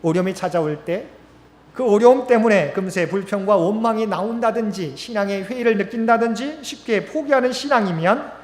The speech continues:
준비된 신앙이라고 말할 수는 없을 것입니다.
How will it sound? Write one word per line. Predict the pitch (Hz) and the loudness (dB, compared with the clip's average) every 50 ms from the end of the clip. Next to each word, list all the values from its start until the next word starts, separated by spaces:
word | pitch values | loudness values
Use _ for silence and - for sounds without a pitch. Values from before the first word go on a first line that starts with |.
| - - - - - - - - - - - - | -20 -20 -20 -20 -20 -20 -20 -20 -20 -20 -20 -16
준비된 | - - 208 208 226 226 226 202 226 233 240 | -12 -8 -6 -4 -2 -2 -2 0 0 0 0
신앙이라고 | 233 - - 226 214 202 190 180 175 170 165 160 156 180 202 214 214 208 214 214 214 147 | -2 -6 -6 -4 -4 -4 -4 -4 -2 -2 -2 -2 0 0 2 2 2 2 0 -2 -4 -4
말할 | 147 151 156 160 160 156 | -2 0 2 2 0 0
수는 | 147 - - 165 165 190 208 214 214 196 | -2 -8 -8 -6 -4 -4 -4 -4 -4 -6
없을 | 165 151 - - 175 196 | -8 -8 -8 -10 -10 -8
것입니다. | 185 175 147 - 147 131 113 110 104 | -6 -8 -8 -8 -10 -14 -14 -14 -16